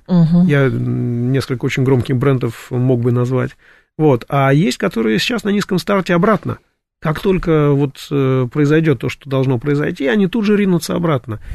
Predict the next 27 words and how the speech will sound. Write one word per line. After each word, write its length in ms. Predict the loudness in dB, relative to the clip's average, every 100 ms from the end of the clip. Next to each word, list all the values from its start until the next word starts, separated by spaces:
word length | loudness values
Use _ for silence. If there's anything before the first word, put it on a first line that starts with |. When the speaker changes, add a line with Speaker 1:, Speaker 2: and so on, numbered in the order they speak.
| -4
Speaker 2:
И 100 | 0
здесь 240 | 2 2 0
очень 220 | 0 2
важно 300 | 2 2 -2
встретить 400 | -2 -4 -4 -6
их 120 | -2
не 120 | 0
с 80 | 0
распростёртыми 720 | -2 -4 -6 -4 -4 -2 0
объятиями 600 | 2 2 0 -2 -4 -4
и, 380 | -4 -2 0 0
так 120 | 0 -4
сказать, 460 | -4 -4 -4 -6
уткнуться 580 | -4 -4 -4 -4 -4 -2
им 200 | -2 -2 -6 -18 -20 _ -6
в 120 | 0
мягкую 380 | 2 0 0 0
грудь. 320 | 2 0 -2 -10 _ _ _ -4
Вот. 260 | 2 2 2
А, 440 | 0 2 2 2
ну, 760 | 0 -2 -2 0 0 0 -2 -4 -4
извините, 440 | -2 0 0 0 0
ребята, 380 | 0 -2 -2 -6
выход 720 | -8 -10 -8 -4 -2 -4 -2
рубль, 460 | -2 0 0 -2 -4
вход 300 | -6 -4 -2
два. 240 | -2 -2